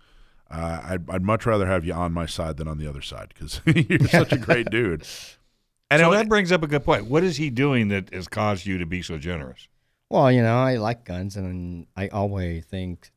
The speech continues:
Speaker 2: two A is something that, um, um, I don't have growing up. Um, so it's important. He does a lot of stuff.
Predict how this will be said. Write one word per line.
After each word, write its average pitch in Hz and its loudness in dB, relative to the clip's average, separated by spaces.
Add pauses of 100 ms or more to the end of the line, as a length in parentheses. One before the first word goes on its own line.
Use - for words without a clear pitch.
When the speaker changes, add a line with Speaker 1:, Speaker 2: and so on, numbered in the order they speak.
Speaker 2:
two 113 -2
A 107 2
is 104 -4
something 92 -8
that, 85 -10 (100)
um, 82 -8 (1000)
um, 85 -10
I 110 -6
don't 110 0
have 92 -2
growing 95 -4
up. 85 -8 (420)
Um, 82 -10 (380)
so - -6
it's 95 -4
important. 104 0
He 87 -6
does 110 0
a 143 -2
lot 113 0
of 107 -4
stuff. 101 -4